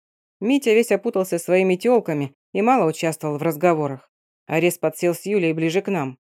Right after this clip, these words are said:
«Может, пойдём потанцуем?»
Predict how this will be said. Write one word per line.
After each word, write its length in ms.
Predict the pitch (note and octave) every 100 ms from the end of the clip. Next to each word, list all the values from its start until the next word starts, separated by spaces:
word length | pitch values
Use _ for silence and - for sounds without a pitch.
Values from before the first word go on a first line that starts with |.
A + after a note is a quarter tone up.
| _ _ _ _ _ _ _ _
«Может, 320 | F#3+ G3+ F#3+ -
пойдём 400 | G3+ F#3+ G3+ F#3
потанцуем?» 720 | G3 G#3 G3+ - B3 F3+